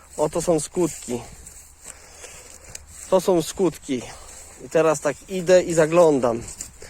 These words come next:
czy oprysk jest. Na szczęście, na szczęście, czy brać, wiecie, opryskiwacz ręczny, bo to jest tak wyćwiartkowane.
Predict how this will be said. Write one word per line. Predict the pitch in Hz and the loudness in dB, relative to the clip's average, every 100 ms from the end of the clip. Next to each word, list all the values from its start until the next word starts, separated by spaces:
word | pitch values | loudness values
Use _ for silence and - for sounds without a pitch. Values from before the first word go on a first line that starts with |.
| - - - - - - - | -20 -20 -20 -20 -20 -20 -10
czy | - - 202 175 143 - - - - | -2 4 6 8 6 2 -16 -20 0
oprysk | 190 185 175 160 - | 2 2 -2 -6 0
jest. | 165 185 190 | 6 6 6
Na | 175 | 2
szczęście, | 170 - 185 180 - 202 208 214 - - - - - - - - - - - - _ | 2 4 4 4 2 4 4 4 -4 -20 -20 -20 -20 -20 -20 -18 -20 -20 -20 -20 _
na | 151 147 | 0 2
szczęście, | - 180 180 175 - 202 | 4 4 6 2 2 2
czy | 190 - - 180 147 - - - - - | 2 0 4 4 2 -4 -20 -20 -20 -16
brać, | 147 160 170 151 160 | 0 6 6 4 2
wiecie, | 160 165 - 135 127 - - - - - - - | 6 6 6 0 -2 -6 -20 -20 -20 -20 -20 -6
opryskiwacz | 147 143 156 - 190 170 151 | -2 -2 -4 -2 2 4 4
ręczny, | 160 185 185 175 | 4 4 4 0
bo | 160 | 2
to | |
jest | 151 147 | 0 0
tak | 131 - - - - - - - - - - - | -2 -4 -18 -20 -20 -20 -20 -20 -20 -20 -20 -12
wyćwiartkowane. | 151 165 - 175 165 180 175 190 147 110 | -8 -4 4 4 4 2 6 6 6 2